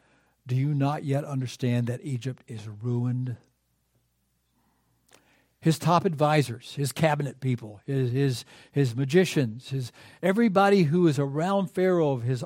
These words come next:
officers, are telling him, "Look, we're in a mess here. We have got to, to, uh, change everything around."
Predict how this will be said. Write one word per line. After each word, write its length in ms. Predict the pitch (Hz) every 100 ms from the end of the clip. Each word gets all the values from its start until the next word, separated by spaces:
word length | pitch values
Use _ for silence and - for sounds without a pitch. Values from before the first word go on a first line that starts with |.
| -
officers, 600 | 175 180 147 - 131 127
are 160 | 143
telling 360 | 127 170 160 135
him, 100 | 117 - - _ _
"Look, 280 | 165 185 127 _ _ _ _ _ - -
we're 200 | 175 160
in 80 | 190
a 20 |
mess 280 | 139 156 143
here. 240 | 127 92 - _ _ _ -
We 180 | 147 160
have 280 | 135 113 101
got 320 | 165 147 117 _ _ _ _ _ _ _
to, 260 | - 135 123 -
to, 320 | 131 117 110
uh, 180 | 113 120 - _ _ _ -
change 480 | - 165 147 123 -
everything 680 | - 151 147 123 123 104 131 - _
around." 460 | 127 120 123 107 101